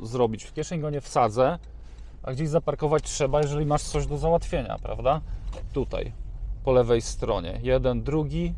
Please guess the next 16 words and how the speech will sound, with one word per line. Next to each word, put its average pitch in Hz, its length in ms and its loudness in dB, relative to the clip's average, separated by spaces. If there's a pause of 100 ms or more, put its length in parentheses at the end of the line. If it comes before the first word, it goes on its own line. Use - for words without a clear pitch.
(140)
prawidłowo, 139 640 4
ten, 147 340 2 (460)
można 127 220 2
by 139 140 4
powiedzieć, 139 580 2
nieprawidłowo. 131 680 2
Tutaj 165 240 0
do 135 120 2
tego 139 220 2
nikt 160 220 -2
nie 139 60 -2
przywiązuje 120 640 -2
uwagi, 117 380 0 (180)
policja 131 460 0
to 113 380 0 (840)
ignoruje. 123 640 4